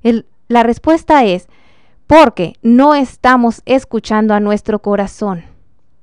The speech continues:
¿ok? Cuando nosotros tomamos las decisiones basándonos en lo que nuestro corazón quiere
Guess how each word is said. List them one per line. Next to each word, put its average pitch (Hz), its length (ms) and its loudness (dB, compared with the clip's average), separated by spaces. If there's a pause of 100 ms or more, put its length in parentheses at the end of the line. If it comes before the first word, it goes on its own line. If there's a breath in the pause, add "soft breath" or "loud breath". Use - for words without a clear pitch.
(140)
¿ok? 190 240 -12 (1080)
Cuando 233 240 2
nosotros 285 400 -2
tomamos 262 420 0
las 254 240 0
decisiones 220 840 -4
basándonos 196 920 -2 (180)
en 220 300 2
lo 208 160 0
que 214 140 -4
nuestro 208 460 -6
corazón 262 600 -4
quiere 254 520 -4